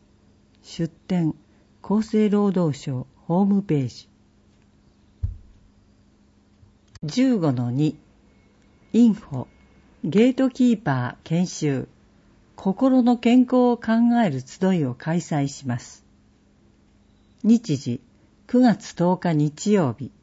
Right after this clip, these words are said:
午後一時三十分から三時三十分。場所、豊品公民館ホール。講師、パク・サンジュンさん。佐久大学看護学部、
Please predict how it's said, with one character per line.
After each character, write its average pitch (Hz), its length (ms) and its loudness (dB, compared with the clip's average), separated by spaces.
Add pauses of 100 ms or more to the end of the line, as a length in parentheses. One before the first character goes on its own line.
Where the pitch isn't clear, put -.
(600)
午 220 160 2
後 185 140 2
一 151 240 -2
時 190 100 -6
三 185 280 -2
十 214 140 -4
分 151 320 -4
か 131 140 -6
ら 120 220 -6
三 214 340 -2
時 123 80 -8
三 180 320 -2
十 180 140 -6
分。 120 400 -10 (920)
場 151 140 -4
所、 156 340 -4 (480)
豊 185 180 2
品 196 300 -2
公 196 240 0
民 233 220 4
館 202 300 -2
ホ 160 260 -2
ー 110 40 -6
ル。 135 140 -16 (800)
講 190 260 2
師、 - 320 -10 (840)
パ 233 140 0
ク・ 233 120 -12
サ 226 200 0
ン 233 120 4
ジ 160 100 0
ュ 131 40 0
ン 123 40 -2
さ 113 200 -6
ん。 117 160 -8 (640)
佐 - 280 -8
久 233 140 2
大 214 260 4
学 123 460 -4 (100)
看 214 340 2
護 220 120 4
学 202 320 -4
部、 120 200 -6